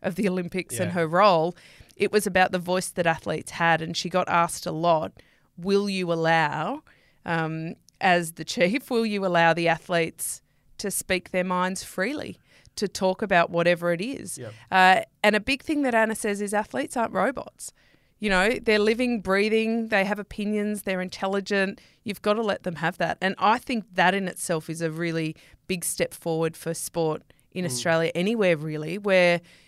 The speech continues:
Speaker 1: you can no longer say sport and politics don't mix. They
Speaker 2: No.
Speaker 1: do. Inevitably they do. And, uh, and I think under Anna's leadership, there'll be a really pragmatic approach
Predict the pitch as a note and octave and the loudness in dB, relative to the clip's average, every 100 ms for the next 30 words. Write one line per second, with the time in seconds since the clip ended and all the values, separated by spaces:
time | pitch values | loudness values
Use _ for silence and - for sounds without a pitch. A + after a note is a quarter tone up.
0 | - F#3+ - G#3 G#3 G3 F#3 E3+ - F3+ | -12 -6 -2 2 4 4 2 -2 2 4
1 | E3 D3 D#3+ F#3 _ _ _ _ - - | 4 2 -2 -6 _ _ _ _ -14 -2
2 | G3 - F3 F3 E3+ F#3 - - D#3+ - | 0 0 0 0 0 -4 -8 -2 -2 -2
3 | E3 - - - _ _ F3+ G3 F#3+ F#3+ | -6 -6 -12 -16 _ _ 4 4 4 2
4 | F#3 - F#3 G3 G#3 A3 A3 G3+ F#3 F3 | 0 -2 -2 2 2 2 0 0 -2 0
5 | D#3 D3+ E3+ D#3+ E3 F3 E3+ E3 E3 E3+ | -2 -2 -4 -4 -8 -4 0 0 0 2
6 | E3 D#3+ F#3 F#3 E3+ G3 - - F#3+ F3 | 2 2 2 2 0 -4 -6 -2 0 0
7 | E3+ E3+ E3 E3+ E3+ F3 - E3 - D#3+ | 0 -2 -2 -2 -2 -2 -6 -6 -6 -2
8 | E3+ E3 E3 E3 D#3+ - D#3+ E3 D#3+ E3+ | 0 0 -2 -6 -6 -6 -4 -4 -4 -6
9 | E3 - D#3+ D#3 - | -10 -2 -2 -2 -6